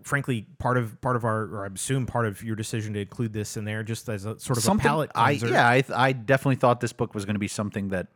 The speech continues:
Speaker 2: was, we would read, we wouldn't necessarily ruminate too heavily on. Whatever themes that we could pull from here would be nice little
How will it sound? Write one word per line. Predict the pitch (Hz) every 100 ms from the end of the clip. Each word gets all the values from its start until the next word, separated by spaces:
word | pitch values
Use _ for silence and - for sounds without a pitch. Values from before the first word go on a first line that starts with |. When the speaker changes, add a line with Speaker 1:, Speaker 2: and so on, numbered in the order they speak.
| -
Speaker 2:
was, | 98 87 - -
we | 104
would | 98 95
read, | 117 131 127 123 117 127
we | 113 107
wouldn't | 120 117 110
necessarily | 113 117 113 - 113 110 104
ruminate | 104 113 107 101 -
too | 135
heavily | 117 120 117 110
on. | 110 110
Whatever | 107 113 127 113
themes | 131 131 127
that | 107
we | 107 110
could | 113
pull | - 135
from | 127
here | 139 156
would | 160
be | 160 160
nice | 170 160 -
little | 160 160